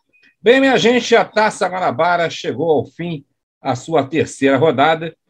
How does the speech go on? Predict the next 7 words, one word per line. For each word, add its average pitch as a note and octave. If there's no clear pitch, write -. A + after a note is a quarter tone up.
e A3+
temos F#3
um F3+
novo C#3+
líder, G#2
o E3
Botafogo. A2